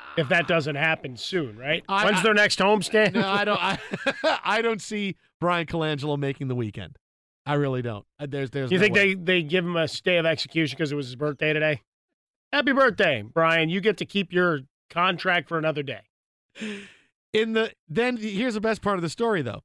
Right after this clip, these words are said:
Speaker 1: Yeah.
Speaker 2: During the game,
Speaker 1: Mm-hmm.
Speaker 2: he took that shirt off, and he just had a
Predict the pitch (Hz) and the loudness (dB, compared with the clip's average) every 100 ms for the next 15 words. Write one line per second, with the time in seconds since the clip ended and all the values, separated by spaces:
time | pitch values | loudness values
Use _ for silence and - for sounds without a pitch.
0 | _ 180 151 - _ _ _ _ _ _ | _ 0 0 -2 _ _ _ _ _ _
1 | - 170 220 233 208 175 190 220 277 - | -6 0 0 0 -2 0 2 0 -2 -6
2 | 143 135 180 196 _ - 151 226 - 208 | -6 -4 -4 -6 _ -10 -2 -2 0 -2
3 | 196 - 208 196 214 254 - _ - 170 | -2 -2 0 2 2 0 -4 _ -4 -4
4 | 165 - 208 - 208 190 | -4 -2 -4 -2 -2 -2